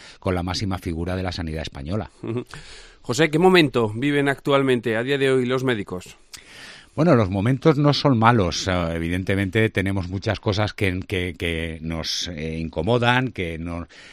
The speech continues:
Speaker 1: no nos gustan, que tenemos que luchar por ellas, pero ese es nuestro trabajo, ese, esa es una, la realidad que seguimos en nuestra profesión como en tantas otras. Y a día de hoy,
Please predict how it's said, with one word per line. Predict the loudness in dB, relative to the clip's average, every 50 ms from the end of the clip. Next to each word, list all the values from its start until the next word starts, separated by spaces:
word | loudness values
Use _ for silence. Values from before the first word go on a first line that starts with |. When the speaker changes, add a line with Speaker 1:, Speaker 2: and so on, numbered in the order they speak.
| -14 -8
Speaker 1:
no | -4 -2 -2
nos | -2 -2 -2 2
gustan, | 2 2 2 2 0 2 4 4 4 2 0 -6 -10 -20 _ _
que | -2 0 2 2 2 0
tenemos | -2 -2 0 0 0 0 0
que | 0 0
luchar | 0 0 -2 -2 -2 -2 -2
por | -2 0 2
ellas, | 4 4 6 6 6 6 4 2 -4 -20 -16 -8 -4
pero | 0 2 2
ese | 2 4 2
es | 2 2
nuestro | 2 0 0 -2 -6 -6
trabajo, | -6 -4 -2 0 0 0 0 -4 -4 -4
ese, | -4 -2 -2 -2 0 -2
esa | -2 -2 -4
es | -4 -4 -4
una, | -4 -2 -2 -2
la | -2 -4 -4 0 0 0
realidad | 2 2 2 2 2 2 2 0 0 0
que | 0 -2 -2
seguimos | 0 0 0 0 0 0 0 0 -2 -2 -6 -18 -20 -14 -6
en | -4 -2 -2 -2
nuestra | -2 -4 -4 -4 -6 -4
profesión | -4 -4 -6 -4 -4 -2 -2 -2
como | 0 0 0 0 0
en | -2
tantas | -2 -2 -2 0 -2 -2 -2 -2
otras. | -4 -4 -2 -4 -4 -4 -4
Y | -6 -4 -4 -4 -4 -4
a | -4 -6
día | -4 -4 -2 -2 0
de | 0 0 2 2
hoy, | 2 2 0 0